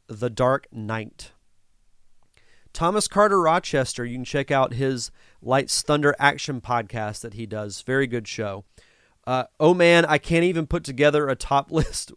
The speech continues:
with all the movies I love from this decade. Uh, he edits, he edits this in later, but his number one is Revenge of the Sith. Uh, off the top of his head, Inception,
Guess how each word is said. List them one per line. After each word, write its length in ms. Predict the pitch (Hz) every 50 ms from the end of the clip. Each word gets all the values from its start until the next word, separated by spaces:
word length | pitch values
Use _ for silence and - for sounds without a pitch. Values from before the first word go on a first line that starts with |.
| _ - _ _ _ _ _
with 140 | - 135 135
all 160 | 143 143 151
the 100 | 151 143
movies 320 | 139 147 147 139 143 139 135
I 120 | 147 135
love 280 | 131 127 131 135 135 -
from 140 | - 127 120
this 160 | 120 113 -
decade. 500 | - 127 120 113 - 117 107 95 95 - _ _ _ - _ _ _ _ _ _ _ _ _ _ _ _
Uh, 220 | 131 135 139 143
he 340 | - 147 - 165 175 180 -
edits, 400 | 180 175 226 226 190 - - - - - _
he 300 | - 160 160 165 165 165
edits 360 | - 165 185 208 - - -
this 280 | - 165 170 156 - -
in 200 | 160 156 151 147
later, 400 | 143 135 139 139 135 131 127 123
but 200 | 113 123 123 -
his 200 | 131 143 131 123
number 220 | 175 165 165 156
one 240 | 147 139 143 147 147
is 180 | 147 143 120 110
Revenge 340 | 127 113 117 131 135 127 131
of 80 | 120
the 80 | 110 107
Sith. 440 | - - - 123 - - - - - _ _ _ _ _ _ _ _ _ _ _ _ _ _ _ -
Uh, 200 | 120 127 131 -
off 220 | - 147 156 156
the 80 | 151 180
top 260 | - 175 170 175 160
of 120 | 165 156 143
his 180 | 143 135 -
head, 300 | 147 143 131 123 120 - - _
Inception, 720 | 147 135 131 - - 180 175 170 - - - 131 120 113